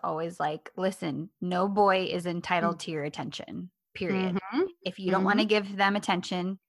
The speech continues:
Speaker 1: you don't have to." And so because of <laughs> that, I didn't always curb, <laughs> um, my reactions to boys if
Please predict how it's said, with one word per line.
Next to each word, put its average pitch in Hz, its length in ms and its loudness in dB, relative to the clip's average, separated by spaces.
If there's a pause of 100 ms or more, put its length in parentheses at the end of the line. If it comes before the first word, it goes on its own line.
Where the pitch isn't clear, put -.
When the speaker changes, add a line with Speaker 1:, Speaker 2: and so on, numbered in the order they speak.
(280)
Speaker 1:
you 190 120 -4
don't 196 200 2
have 220 280 4
to." 143 260 -6 (520)
And 165 380 -2 (320)
so - 180 -2
because 247 460 4
of 302 80 6
<laughs> 330 240 8
that, 214 420 8 (540)
I 190 500 6
didn't 208 460 0
always 190 480 2 (100)
curb, 208 500 6 (760)
<laughs> 311 80 2 (920)
um, 185 640 6 (520)
my 214 260 4
reactions 226 1200 2 (180)
to 226 100 -4
boys 185 720 -2 (120)
if 180 180 -4